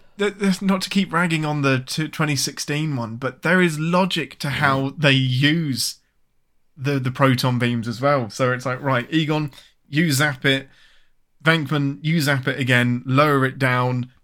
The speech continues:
Speaker 1: put it in the box. There's, like, proper teamwork. There's logic behind what they're doing. Yes, the crossing the streams is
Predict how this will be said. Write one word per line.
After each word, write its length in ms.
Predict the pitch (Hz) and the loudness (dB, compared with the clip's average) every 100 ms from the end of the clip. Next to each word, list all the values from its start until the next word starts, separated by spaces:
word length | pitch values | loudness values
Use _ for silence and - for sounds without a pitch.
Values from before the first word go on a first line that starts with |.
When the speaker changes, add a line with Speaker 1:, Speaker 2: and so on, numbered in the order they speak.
| _ | _
Speaker 1:
put 160 | 170 151 | 0 0
it 80 | |
in 100 | 135 | 0
the 80 | 123 | -2
box. 560 | 117 120 117 - - - _ _ _ | 0 0 -2 -6 -10 -10 _ _ _
There's, 300 | 147 170 170 | -2 0 2
like, 200 | 185 165 - _ _ _ | 0 -2 -8 _ _ _
proper 280 | - 196 - | -4 -2 -2
teamwork. 680 | - 156 156 143 139 135 - | -2 2 2 4 2 2 -2
There's 240 | 131 127 | -4 0
logic 400 | 139 151 143 160 | 2 2 0 -4
behind 300 | 131 139 131 123 | -2 2 2 0
what 140 | 123 | -2
they're 80 | 120 | -2
doing. 420 | 120 117 117 110 - _ _ - _ _ - _ | 0 0 -2 -6 -10 _ _ -20 _ _ -20 _
Yes, 340 | 160 165 131 - | 0 0 0 -4
the 240 | 143 185 | -2 -2
crossing 380 | 196 185 - 170 | 0 0 0 0
the 60 | 156 | -2
streams 680 | - 156 135 120 113 110 - 160 | 0 2 4 4 0 -4 -8 0
is 420 | 127 120 117 | 2 2 0